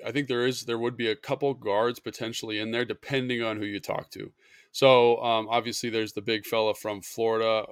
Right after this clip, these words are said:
uh, Osiris Torrance, who, when you watch his film, he's not hitting a lot of home runs. And what I mean by that, it's, like, not a lot of knockdowns. The pass pro is a little bit messy, but he just wins reps. Like, he just is in the good position. You know, he went against, uh,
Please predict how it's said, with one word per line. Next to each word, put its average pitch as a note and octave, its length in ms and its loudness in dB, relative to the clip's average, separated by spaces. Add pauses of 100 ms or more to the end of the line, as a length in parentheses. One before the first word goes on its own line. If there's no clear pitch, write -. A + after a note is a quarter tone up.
uh, G#2 280 -4
Osiris G#2+ 400 -2
Torrance, A2+ 460 -8
who, A2 400 -6 (600)
when C#3 200 -2
you B2+ 100 0
watch C3+ 260 6
his C3+ 160 -4
film, C3+ 520 -2
he's B2 160 -6
not C3+ 160 4
hitting C3+ 140 -4
a B2 40 -4
lot A#2 140 2
of G#2 60 -2
home G#2 200 -2
runs. F#2 520 -4
And A#2 100 -2
what A#2+ 100 4
I - 20 2
mean A#2+ 120 0
by A#2+ 80 4
that, A2 100 4
it's, G#2 100 -6
like, G#2 180 0
not A#2 140 4
a A2+ 40 4
lot A2+ 160 4
of G#2 60 -4
knockdowns. G#2 680 0
The - 80 -16
pass A2 260 0
pro A2 140 0
is G2+ 80 -2
a G#2 40 -2
little G#2+ 180 0
bit G2 120 -2
messy, G2+ 520 -6 (380)
but A2+ 80 0
he B2 60 2
just C#3 160 4
wins A#2+ 280 0
reps. - 600 -4
Like, G2+ 120 -8
he A#2 120 -8
just B2+ 200 0
is G2+ 120 -6
in C3 140 0
the C3 60 0
good B2 160 2
position. A2 600 -2 (320)
You G#2+ 80 -6
know, F#2+ 180 0
he G2+ 120 -4
went A#2 200 2
against, A2+ 400 0
uh, G#2 440 2